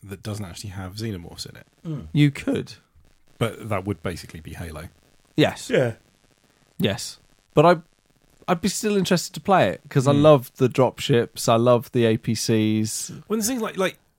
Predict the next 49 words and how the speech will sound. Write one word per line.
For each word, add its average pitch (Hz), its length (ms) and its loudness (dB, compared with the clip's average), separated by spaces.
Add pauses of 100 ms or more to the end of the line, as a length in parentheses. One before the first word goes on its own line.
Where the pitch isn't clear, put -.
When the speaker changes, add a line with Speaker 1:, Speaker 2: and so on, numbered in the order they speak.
Speaker 1:
what 151 280 2
do 156 80 -4
they 165 140 2
do 185 220 0
most 110 220 -4
of 104 80 -10
the - 60 -12
time? 90 460 -14
It's - 180 -10
not 175 160 -2
really 151 160 -2
gone 139 200 0
into 135 260 -2
in 127 140 -2
the 117 60 -4
films 117 440 -4
very 90 160 -12
much. - 240 -14
They 127 80 -6
talk 143 260 -2
about, 113 220 -6
"Oh, 117 100 -4
it's 95 100 -10
just - 300 -8
another 104 240 -4
bug 107 280 -4
hunt." 87 220 -14 (380)
Speaker 3:
Yeah. 110 280 6
Speaker 1:
So, 120 120 -2
like, 117 160 -4
clearly 135 280 -4
they 113 160 -2
have 120 260 -2
gone 107 440 -2 (240)
shooting 107 500 -6
aliens 101 500 -10
before. - 400 -12 (200)
Speaker 3:
Yeah. 120 420 6 (360)
Or 131 480 10 (380)
Speaker 1:
But - 120 -8
never 104 200 -4
really 101 160 -4
had 101 140 -8
much 101 200 -8
of 95 80 -10
a 92 60 -10
problem. 92 380 -8 (200)
Speaker 3:
or 135 300 10
they've, 127 480 2